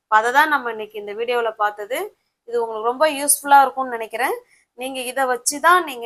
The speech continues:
இந்த சென்டென்ஸுக்கு ஆன்சர் பண்ண போறீங்க. ஓகேவா? கமெண்ட் பாக்ஸ்ல கமெண்ட் பண்ணுங்க, நான் கண்டிப்பா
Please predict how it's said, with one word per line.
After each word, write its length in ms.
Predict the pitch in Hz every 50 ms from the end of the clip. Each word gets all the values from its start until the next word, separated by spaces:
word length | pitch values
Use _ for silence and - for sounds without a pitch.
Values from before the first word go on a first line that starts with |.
| 226 214
இந்த 140 | 208 214 208 233
சென்டென்ஸுக்கு 560 | 226 233 233 240 226 226 - 247 240 - - 330 277 240
ஆன்சர் 300 | 233 233 233 226 - -
பண்ண 120 | 202 196 185 180
போறீங்க. 240 | 190 185 180 180 185 - 240 233
ஓகேவா? 280 | - 254 247 269 302 311 302 - _ _ _ _ _ _ - -
கமெண்ட் 260 | 269 285 311 320 302 277
பாக்ஸ்ல 260 | 262 247 254 277 277 269 247
கமெண்ட் 260 | 233 240 240 240 233 220
பண்ணுங்க, 260 | 208 214 208 220 262 320 381 415 - _ _ _ _
நான் 140 | - - - 226
கண்டிப்பா 320 | 220 226 240 233 262 269